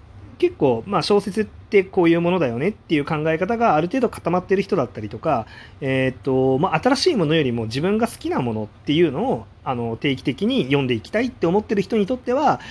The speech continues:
「あ、いや、その、ちょっと新鮮なやつ、それいらない、いらない」っていう感じになっちゃうことが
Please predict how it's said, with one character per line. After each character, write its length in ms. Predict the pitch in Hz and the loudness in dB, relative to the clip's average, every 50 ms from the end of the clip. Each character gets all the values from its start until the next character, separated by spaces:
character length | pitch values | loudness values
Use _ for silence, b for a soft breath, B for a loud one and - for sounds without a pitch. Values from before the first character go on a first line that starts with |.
| B B B | B B B
「あ、 160 | 180 175 180 | -2 -2 0
い 60 | 185 | 0
や、 100 | 185 190 | -2 -4
そ 120 | 175 - 208 | -4 -2 -2
の、 180 | 202 208 208 - - - | -2 -2 -4 -6 -8 -6
ち 80 | - | -6
ょ 20 | 254 | -4
っ 60 | 247 | -2
と 140 | - - - | 0 -2 -2
新 220 | - - 202 202 | 0 0 -2 -2
鮮 340 | 196 - 214 208 208 208 185 - - - - | 0 0 -2 0 -2 -4 -6 -10 -16 -20 -14
な 160 | - 214 202 208 | -6 -2 -2 -2
や 120 | 196 180 | -2 -2
つ、 180 | - 151 131 127 | -2 -4 -2 -2
そ 100 | - 180 | 0 2
れ 80 | 160 | 2
い 60 | 143 | 2
ら 100 | 143 175 | 4 2
な 120 | 190 190 185 | 2 2 0
い、 60 | 175 | 0
い 40 | 143 | 0
ら 80 | 165 180 | 0 0
な 100 | 180 185 | 2 2
い」 60 | 180 | 0
っ 60 | 151 | -2
て 180 | - - - 139 | -4 -4 2 2
い 140 | 151 - 208 | 6 6 6
う 60 | - | 4
感 220 | - - 190 175 | 4 0 -2 -2
じ 100 | 175 185 | -2 -4
に 100 | 175 175 | -4 -4
な 100 | 185 196 | -4 -6
っ 40 | 190 | -6
ち 100 | - 185 | -6 -6
ゃ 40 | 165 | -6
う 20 | 160 | -6
こ 60 | - | -6
と 120 | - 330 | -8 -8
が 260 | 403 381 175 117 123 | -8 -6 -6 -8 -10